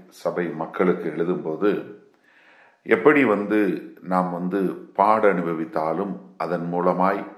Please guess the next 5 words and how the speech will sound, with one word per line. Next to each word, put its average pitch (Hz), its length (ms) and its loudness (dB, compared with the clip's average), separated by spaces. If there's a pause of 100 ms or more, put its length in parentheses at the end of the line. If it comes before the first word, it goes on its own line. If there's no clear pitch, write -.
(140)
தேவனுடைய 90 580 0
மகிமை 87 400 -2
வெளிப்படும் 85 640 -4
என்று 78 220 -10
சொல்லிவிட்டு, 82 920 -2